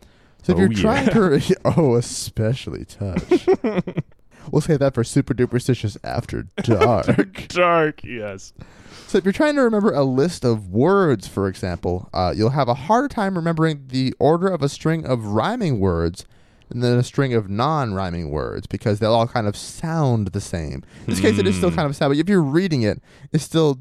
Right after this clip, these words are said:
Speaker 1: the impression you get from each word vowel-wise, like, the data you know that represents, like, the particular way that word is said.
Speaker 2: It vowels
Speaker 1: If it's
Speaker 2: up the water, basically.
Speaker 1: Yeah. So if it, if it seems too, <laughs> too similar,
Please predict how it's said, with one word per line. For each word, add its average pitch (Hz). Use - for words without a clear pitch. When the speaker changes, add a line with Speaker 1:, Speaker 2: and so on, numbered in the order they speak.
Speaker 1:
the 147
impression 160
you 139
get 127
from 120
each 107
word 95
vowel-wise, 98
like, 104
the 120
data 131
you 117
know 113
that 110
represents, 104
like, 98
the 117
particular 139
way 117
that 113
word 113
is 104
said. 104
Speaker 2:
It 113
vowels 98
Speaker 1:
If 87
it's 104
Speaker 2:
up -
the 101
water, 87
basically. 69
Speaker 1:
Yeah. 202
So 127
if 123
it, 147
if 143
it 151
seems 151
too, 139
<laughs> -
too -
similar, 123